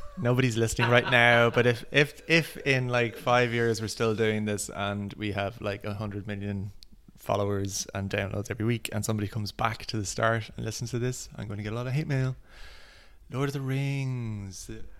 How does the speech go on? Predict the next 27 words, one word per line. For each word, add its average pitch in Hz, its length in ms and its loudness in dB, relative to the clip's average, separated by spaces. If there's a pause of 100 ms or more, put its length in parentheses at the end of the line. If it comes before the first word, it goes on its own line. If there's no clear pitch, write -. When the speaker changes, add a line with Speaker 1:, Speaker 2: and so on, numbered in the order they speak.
(160)
Speaker 2:
like, 110 120 -14 (420)
trilogy, 113 600 -6
I 107 300 -6
just - 640 -10
did 113 160 -8
not 113 380 -8
enjoy 110 360 -8
it 107 100 -10
at 107 120 -12
all. 110 260 -6
I 98 60 -10
thought 107 140 -12
it 107 40 -10
was 101 100 -14
really 110 200 -10 (320)
boring. 131 600 -8
I 110 100 -6
just - 340 -12 (360)
did - 160 -14
not, 117 300 -8 (840)
I 120 100 -12
didn't 131 260 -10
get - 160 -8
it. - 240 -10 (1600)
Speaker 1:
This 175 180 2
is 139 120 2
an 120 120 8